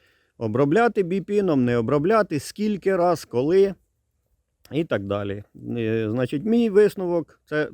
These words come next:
то, що я для себе зробив, що, м, е, пластини, ну, в моєму випадку вони не спрацювали.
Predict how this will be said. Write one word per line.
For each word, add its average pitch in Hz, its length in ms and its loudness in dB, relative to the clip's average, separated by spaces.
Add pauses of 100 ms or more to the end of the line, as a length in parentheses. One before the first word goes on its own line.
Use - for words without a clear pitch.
то, 165 140 -4
що 156 120 -8
я 135 160 0
для 139 180 0
себе 139 340 0
зробив, 123 420 0 (440)
що, 147 440 2
м, 131 280 -2
е, 117 220 -2
пластини, 202 920 0 (480)
ну, 262 160 -2 (360)
в 117 160 -2
моєму 196 460 4
випадку 160 440 0
вони 151 240 0
не 139 220 0
спрацювали. 101 760 -4